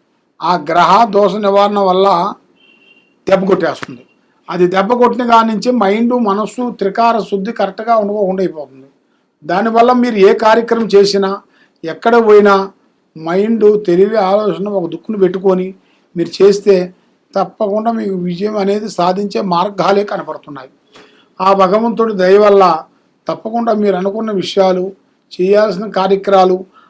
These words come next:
హండ్రెడ్ శాతం మీకు సక్సెస్ అయ్యే మార్గాలే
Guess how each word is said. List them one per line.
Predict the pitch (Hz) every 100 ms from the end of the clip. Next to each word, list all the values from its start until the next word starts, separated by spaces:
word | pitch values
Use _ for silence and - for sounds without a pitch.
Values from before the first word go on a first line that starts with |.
| _ 147
హండ్రెడ్ | 196 233 247 233 185
శాతం | 220 220 247 240
మీకు | 214 190 190
సక్సెస్ | 180 233 180 202 190 - - _ _ _
అయ్యే | 165 208 220 208
మార్గాలే | 208 202 202